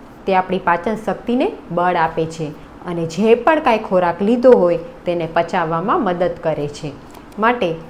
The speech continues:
તમને પાચનને લગતી કોઈ પણ તકલીફ હોય તો આ નાનકડો ઉપાય જરૂરથી કરજો. આ માટે નાનો એવો આદુનો ટુકડો લ્યો, તેને થોડુંક છીણી નાખો. આ છીણેલા આદુમાં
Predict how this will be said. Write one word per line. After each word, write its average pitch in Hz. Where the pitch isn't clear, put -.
તમને 170
પાચનને 277
લગતી 202
કોઈ 240
પણ 330
તકલીફ 190
હોય 262
તો 190
આ 170
નાનકડો 240
ઉપાય 302
જરૂરથી 180
કરજો. 156
આ 185
માટે 214
નાનો 220
એવો 277
આદુનો 196
ટુકડો 165
લ્યો, 143
તેને 170
થોડુંક 240
છીણી 180
નાખો. 156
આ 170
છીણેલા 185
આદુમાં 226